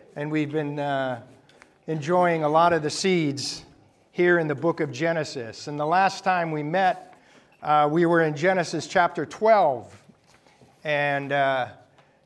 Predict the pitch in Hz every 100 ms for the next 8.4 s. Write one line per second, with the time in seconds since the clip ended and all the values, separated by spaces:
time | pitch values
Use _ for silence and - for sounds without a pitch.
0 | _ 156 175 170 170 208 196 180 - 175
1 | 156 156 180 202 165 139 147 131 131 131
2 | 135 143 156 - _ _ _ _ _ _
3 | _ 151 151 147 143 143 135 127 135 165
4 | 151 151 139 - 160 156 143 - 185 165
5 | 156 139 143 143 - - 190 180 139 -
6 | 139 123 117 117 - - _ _ - 254
7 | 247 247 226 185 165 - 160 - 214 175
8 | 147 143 131 139